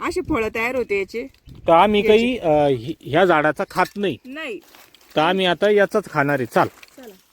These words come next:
Speaker 2: तर मंडळी, आता आपण ओरिजिनल, अ, चिगूरच्या झाडाखाली आलो. तिथं मी तुम्हाला दाखवलं होतं की, अ,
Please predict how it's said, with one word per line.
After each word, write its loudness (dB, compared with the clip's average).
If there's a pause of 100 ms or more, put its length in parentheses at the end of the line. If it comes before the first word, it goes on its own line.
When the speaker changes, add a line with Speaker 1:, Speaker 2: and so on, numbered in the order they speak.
(200)
Speaker 2:
तर 6
मंडळी, 4
आता 2
आपण -2
ओरिजिनल, 0
अ, 6
चिगूरच्या 0
झाडाखाली -2
आलो. -2 (420)
तिथं 0
मी 2
तुम्हाला 4
दाखवलं 2
होतं 2 (560)
की, -2
अ, 0